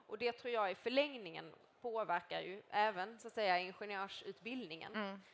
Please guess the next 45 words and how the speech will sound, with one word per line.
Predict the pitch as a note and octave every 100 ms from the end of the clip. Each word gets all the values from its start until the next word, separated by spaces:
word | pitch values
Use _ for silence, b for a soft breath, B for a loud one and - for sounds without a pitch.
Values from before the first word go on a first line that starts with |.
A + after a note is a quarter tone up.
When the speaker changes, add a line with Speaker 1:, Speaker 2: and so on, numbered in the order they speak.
| B -
Speaker 1:
Så | -
att, | G#3+ - G#3+ -
och | B3+
det |
är | C#4 C#4
ju | C#4 -
lite | C4 D#4 - C#4+
beskt | D4+ D4+ - - -
piller | A#3 F#3
i | F#3+
det | G#3
här | G3
sammanhanget, | G#3 G3 F3+ E3 -
för | A3+
det |
tar | C#4 A#3
ju |
ganska | A#3 A#3
lång | G#3+ F#3+ G3+
tid. | D4+ B3+ E3 G#3 -
Speaker 2:
Ja. | G3 F3 -
Speaker 1:
Eh, | F#3
vi | A3
måste | A#3+ B3+ -
börja | A3+ A3
väldigt, | F#3+ A3+ G#3 G3
väldigt | G3 F3+
tidigt. | - B3+ C#4+ B2+ G2 - - B B -
Jag | A3+
tror | - A3
att | -
det | G#3 B3+
måste | D4 D#4 - F#3
vi | F#3+
göra, | A#3+ C#4 E3 F3
men | G#3+
vi | G#3 G3
behöver | G3+ G3 -
också | C4 - - C4
sätta | C4 C4 A#3+
in | G#3
insatser | G3 A3 - F3 - F#3 -
kanske | F#3+ F#3
i, | - - - - A3
i | G#3